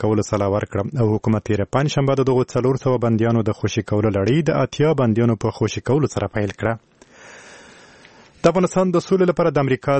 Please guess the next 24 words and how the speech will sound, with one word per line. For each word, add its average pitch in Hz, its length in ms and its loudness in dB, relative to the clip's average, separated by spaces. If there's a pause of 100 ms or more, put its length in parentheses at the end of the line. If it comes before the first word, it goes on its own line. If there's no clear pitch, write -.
ځانګړی 123 340 0 (120)
استازی 131 440 -2
وایي، 107 220 0 (240)
ښکېلې 160 380 0
خواوې 143 300 2 (100)
باید 135 280 0 (100)
د 113 140 2
سولې 117 280 2
هڅې 127 300 -2
ګړندۍ 107 380 0 (180)
او 131 200 2
هر 127 120 -2 (100)
څومره 117 300 2
ژر 110 220 0
چې 110 140 0
امکان 110 340 0
ولري، 151 420 2
بین 120 180 2
الافغاني 107 520 0
خبرې 101 240 0 (120)
پیل 127 280 0
کړي. 104 160 -2 (260)
زلمي 107 380 2
خلیلزاد 101 500 0